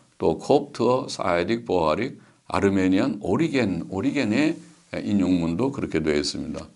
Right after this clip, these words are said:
그러니까 아주 지지가 풍성한 편이죠. 아, 그런데 여기에 바티칸만 "비밀을 담대히 알리게", 예,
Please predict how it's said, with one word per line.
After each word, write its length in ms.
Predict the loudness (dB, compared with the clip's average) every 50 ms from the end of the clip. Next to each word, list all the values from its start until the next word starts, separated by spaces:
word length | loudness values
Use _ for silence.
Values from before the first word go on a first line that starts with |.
| _ _ _ _ _ -12
그러니까 320 | -8 -8 -8 -6 -6 -2 -2
아주 280 | 2 6 6 6 6
지지가 640 | 6 4 2 2 4 4 4 4 4 4 4 0 -4 -10 -18 -20 _ _ _ -16
풍성한 840 | 2 4 4 6 6 4 6 6 6 4 4 0 -2 -2 -2 -2
편이죠. 760 | -2 -2 -2 -2 0 -2 -2 -2 -2 -2 0 0 -2 -4 -6 -10 -18 -20 -20 -20 _ -20 _ _ _ _ _ _
아, 180 | -16 -14 -14 -16 -20 -20 _ -20 -6 _
그런데 460 | 4 6 6 6 6 4 2 2 0 -4 -8 -14 -18 -20 _ -10 2 4
여기에 300 | 6 8 8 6 6 4
바티칸만 840 | 2 2 2 2 2 4 4 4 4 6 6 6 6 4 0 -4 -8 -12 -20 _ _ _ _ _
"비밀을 880 | -10 -2 2 6 8 8 8 8 8 6 4 4 4 4 4 2 -2 -6 -10 -14 -18 -20 _ _ _ -20 _ _
담대히 1120 | -6 -4 -2 0 2 2 2 4 4 4 4 4 2 2 0 0 0 0 -2 -6 -8 -12 -4
알리게", 1000 | -2 -2 -2 0 0 0 0 0 0 0 2 2 4 4 4 2 0 -2 -6 -10 -16 _ _ _ _ _ -12
예, 300 | -10 -8 -8 -10 -12